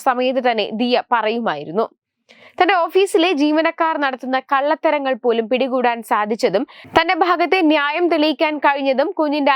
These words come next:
ഐശ്വര്യം കൊണ്ടാണെന്നും ദിയ പറഞ്ഞിരുന്നു. ദിയയുടെ മകന്റെ പേരും ചർച്ചയാകുന്നുണ്ട്. അധികം കേട്ട് കേൾവിയില്ലാത്ത പേരാണ് നിയോ. അതുകൊണ്ട്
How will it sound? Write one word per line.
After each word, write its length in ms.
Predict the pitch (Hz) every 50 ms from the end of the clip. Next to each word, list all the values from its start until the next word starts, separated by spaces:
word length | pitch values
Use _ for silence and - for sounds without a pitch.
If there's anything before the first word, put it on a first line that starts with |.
| 269 294
ഐശ്വര്യം 340 | 294 - - 349 349 359 320 311
കൊണ്ടാണെന്നും 520 | 311 285 262 262 254 240 220 202 240 302 320 285
ദിയ 160 | 254 220 240 247
പറഞ്ഞിരുന്നു. 500 | 269 254 247 233 220 180 156 151 117 - - _ - - - - - - 247
ദിയയുടെ 280 | 247 254 254 254 277 277 262
മകന്റെ 340 | 254 247 240 294 302 294 285 262 -
പേരും 260 | 277 247 233 254 311 453 -
ചർച്ചയാകുന്നുണ്ട്. 760 | 370 311 285 269 - 294 254 208 180 180 170 156 151 156 143 - - -
അധികം 280 | 226 220 226 240 240 240 220 -
കേട്ട് 260 | 262 277 302 - 302 269
കേൾവിയില്ലാത്ത 580 | 277 262 262 240 247 233 226 226 220 - 226 214
പേരാണ് 400 | - 214 208 202 185 170 170 - - - - 208
നിയോ. 200 | 196 185 165 147 - - - -
അതുകൊണ്ട് 320 | 220 220 220 240 247 247